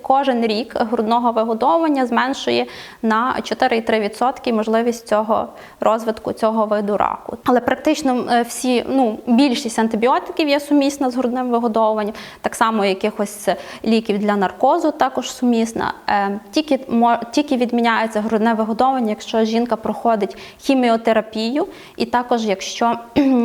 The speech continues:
е, є також такий метод, ем, лікування радіо-, радіоізотопним йодом. Це також протипоказано. Ну, а так, в принципі, більшість ліків, е, то можна перевіряти і якось поєднувати з грудним вигодовуванням. Це вже індивідуально вирішується.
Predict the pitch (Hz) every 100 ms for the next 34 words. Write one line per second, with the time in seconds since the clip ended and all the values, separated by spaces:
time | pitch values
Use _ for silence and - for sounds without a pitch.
0 | 226 226 196 - - - - _ - _
1 | - - 226 208 220 226 226 220 226 226
2 | 233 240 233 233 - - - - 226 220
3 | 214 214 214 220 220 226 233 214 214 202
4 | 208 208 - 214 214 208 208 208 214 214
5 | 214 196 147 - 208 - 196 - 302 294
6 | - 311 294 294 294 285 285 269 254 240
7 | 254 254 277 311 - 262 330 330 - 240
8 | 247 262 233 233 - 302 - - - -
9 | - 214 202 226 233 240 233 233 226 208
10 | 220 294 - - 247 247 233 - 220 170
11 | 190 - 196 202 202 202 - 208 202 214
12 | 208 - - 214 240 233 233 226 202 196
13 | 185 190 202 202 196 - 190 -